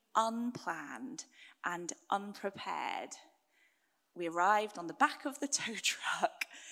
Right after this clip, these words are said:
and they welcomed three adults and three children into their home. They didn't have enough beds, but they let Raphael sleep on the sofa.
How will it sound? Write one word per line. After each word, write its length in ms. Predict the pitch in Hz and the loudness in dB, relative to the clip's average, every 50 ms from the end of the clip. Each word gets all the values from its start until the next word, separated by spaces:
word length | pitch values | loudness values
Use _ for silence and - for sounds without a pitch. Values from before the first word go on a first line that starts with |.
| - - - _ - | -16 -16 -6 _ -2
and 220 | 208 208 214 208 | -2 -2 -2 -4
they 280 | - 226 226 226 226 226 | -4 -4 -4 -4 -6 -6
welcomed 800 | 214 202 190 180 180 170 - - - 151 143 147 - 277 - - _ _ _ _ _ _ - | -2 2 2 2 2 -2 -6 -8 -6 -6 -6 -8 -10 -10 -12 -12 _ _ _ _ _ _ -16
three 420 | - 233 233 240 247 240 254 254 254 - - | -12 -10 -8 -6 -6 -4 -4 -4 -4 -4 -4
adults 840 | 156 156 - 160 151 127 123 - - - - - - - - - _ - | -4 -4 -6 -6 -8 -8 -8 -6 0 2 2 4 2 0 -4 -10 _ -6
and 240 | 160 151 160 160 - - | -6 -6 -6 -8 -12 -14
three 220 | - 175 170 165 | -12 -10 -10 -8
children 560 | - - - 151 151 151 - - - - - - _ _ _ _ _ _ _ _ _ _ _ | -8 -8 -8 -8 -8 -6 -4 -4 -4 -4 -6 -10 _ _ _ _ _ _ _ _ _ _ _
into 360 | - 170 165 165 - - 165 | -10 -8 -4 -4 -4 -4 -4
their 180 | 156 156 143 143 | -6 -8 -8 -8
home. 420 | 151 - 170 156 104 - - - - _ _ _ _ _ _ _ _ _ _ _ _ _ _ _ _ _ _ _ _ _ _ _ _ _ _ _ _ _ _ _ _ - | -8 -8 -8 -8 -8 -10 -12 -18 -20 _ _ _ _ _ _ _ _ _ _ _ _ _ _ _ _ _ _ _ _ _ _ _ _ _ _ _ _ _ _ _ _ -4
They 120 | 190 208 | -2 -2
didn't 320 | 202 214 226 208 - - | 0 -2 -4 -4 -4 -2
have 160 | - 190 180 175 | 0 0 0 0
enough 380 | 165 165 151 147 - - - _ _ | -2 -4 -6 -8 -10 -14 -20 _ _
beds, 600 | - 127 131 175 269 139 - - - - - - - - _ _ _ _ _ _ _ _ _ _ _ _ _ _ | -6 -4 -2 -2 -2 -2 -2 0 0 0 0 -2 -6 -14 _ _ _ _ _ _ _ _ _ _ _ _ _ _
but 140 | 185 180 - | -4 -4 -4
they 100 | - 180 | -2 -4
let 240 | 185 180 - - | -4 -4 -4 -4
Raphael 460 | - 180 - - 170 160 160 160 160 160 | -4 -4 -4 -6 -8 -8 -8 -6 0 2
sleep 480 | - - - 156 139 127 - - - - - _ _ _ | 2 2 2 -2 -6 -8 -8 -12 -18 -20 -20 _ _ _
on 140 | - 156 156 | -10 -8 -4
the 80 | 156 | 0
sofa. 520 | - - - 208 180 170 - - - 98 | 2 2 4 2 0 -2 -4 -2 -2 -2